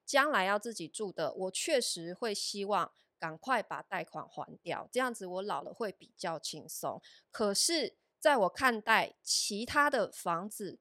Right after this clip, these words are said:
作为投资的时候，我就会用刚刚的思考，我会不停地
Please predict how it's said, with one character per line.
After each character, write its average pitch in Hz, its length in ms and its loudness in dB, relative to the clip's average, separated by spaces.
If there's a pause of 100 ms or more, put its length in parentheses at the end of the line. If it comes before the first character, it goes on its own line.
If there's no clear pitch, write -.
(280)
作 247 200 0
为 175 260 0 (180)
投 190 340 -2
资 285 220 -8
的 208 160 0
时 170 240 -6
候， 180 360 2 (300)
我 190 160 -4
就 269 180 6
会 277 140 6
用 240 160 2
刚 202 180 2
刚 190 200 -2
的 165 80 -8
思 170 200 -10
考， - 300 -10 (220)
我 196 120 -2
会 311 160 10
不 311 300 0
停 175 300 -10
地 - 300 -4